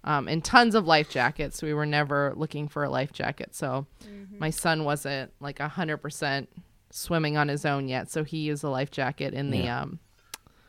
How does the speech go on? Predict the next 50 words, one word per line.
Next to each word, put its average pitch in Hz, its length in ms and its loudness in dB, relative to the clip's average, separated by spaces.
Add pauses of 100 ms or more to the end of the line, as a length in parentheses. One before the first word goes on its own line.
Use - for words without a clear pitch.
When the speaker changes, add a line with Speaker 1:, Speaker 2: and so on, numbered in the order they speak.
(440)
Speaker 1:
in 147 80 -6
the 139 100 -6
reef. 127 400 -8
So - 320 -4
Speaker 3:
What 156 200 8
would 165 200 6
you 151 60 6
Speaker 2:
And 143 100 8
then 127 80 8
Speaker 3:
guys 117 160 2
say? 107 560 6 (760)
How 147 120 4
much 170 220 2
of 131 60 4
this 113 160 4
is 104 160 2
included 101 640 4
with 98 180 4
the 101 80 4
resort 95 460 4
stay 92 320 4
compared 95 380 2
to 90 60 0
what 92 160 2
you 98 100 0
need 95 180 0
to - 60 -6
pay 98 180 0
out 90 120 4
of - 140 -6
pocket 92 540 0 (300)
once 95 220 4
you're 185 140 8
Speaker 1:
Oh, - 40 8
Speaker 3:
on - 80 8
Speaker 1:
most 156 140 6
Speaker 3:
site? - 160 6
Speaker 1:
of 147 80 2
it. 151 220 2 (440)
Speaker 2:
There's 294 220 -2
a 311 60 4
lot 254 420 8
that's 220 220 0
included 208 400 -8
because 220 280 -4
also 220 480 2
on 208 180 -2
the 185 60 -6
beach, 208 560 -10
like, 208 280 -8